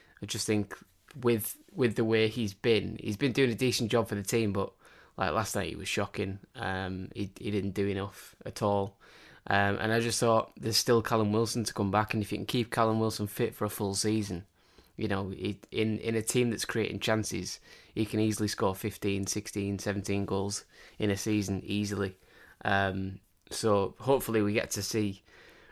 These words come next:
a full strength Newcastle before the end of the season, with Trippier and Wilson coming back into the side, um, and we can sort of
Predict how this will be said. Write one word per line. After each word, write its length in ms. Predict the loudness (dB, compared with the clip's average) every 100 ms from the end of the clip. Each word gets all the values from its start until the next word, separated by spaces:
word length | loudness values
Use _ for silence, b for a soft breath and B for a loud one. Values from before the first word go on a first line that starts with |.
| -10
a 80 |
full 300 | -4 2 2
strength 420 | 2 2 2 2 0
Newcastle 480 | 0 0 0 0
before 400 | 0 -2 2 4
the 100 | 4
end 120 | 2 0
of 80 |
the 60 | -4
season, 400 | 0 0 2 0
with 220 | 0 -4 -6
Trippier 340 | -6 0 0
and 160 | 0 0
Wilson 400 | 2 2 0 -2
coming 240 | -2 0
back 300 | 0 0 0
into 200 | -2 -2
the 100 | -4
side, 420 | -2 -2 -2 -6 -16 b b b b -8
um, 420 | -2 -2 -2 -4 -4
and 160 | -4
we 80 | -4
can 180 | -4 -4
sort 200 | -4 -6
of 220 | -8 -14